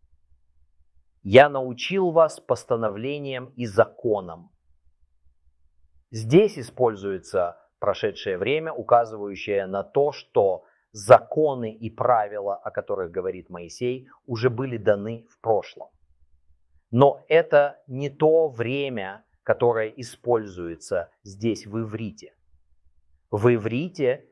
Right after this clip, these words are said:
здесь используется несовершенное, иногда называемое неполным,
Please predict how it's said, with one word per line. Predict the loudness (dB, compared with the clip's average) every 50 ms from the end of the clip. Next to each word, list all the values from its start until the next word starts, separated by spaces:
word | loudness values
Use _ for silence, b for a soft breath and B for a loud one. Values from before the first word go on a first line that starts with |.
| _
здесь | _ -14 -14 -12 -4 -2 -2 -2 -2 -4 -10 -12
используется | -12 -12 -12 -14 -18 _ -2 -2 0 -2 -2 -6 -8 -8 -6 -6 -6 -8 -8 0 2 2 2 2 -2 _ _ -10
несовершенное, | -6 -4 -4 -6 -6 -6 -6 -4 0 0 -2 -2 -2 -10 -12 -4 -2 -2 0 -2 -4 -8 -10 -12 -10 -10 -12 -12 -16 -18 _ _ _ _
иногда | -8 -6 -6 -2 -2 -2 -2 -2
называемое | -6 -8 -10 -4 -2 0 0 0 -2 -6 -10 -12 -12 -12 -14 -18 _ _ _
неполным, | _ -8 -8 -6 0 0 0 0 0 -6 -12 -18 -20 -20 _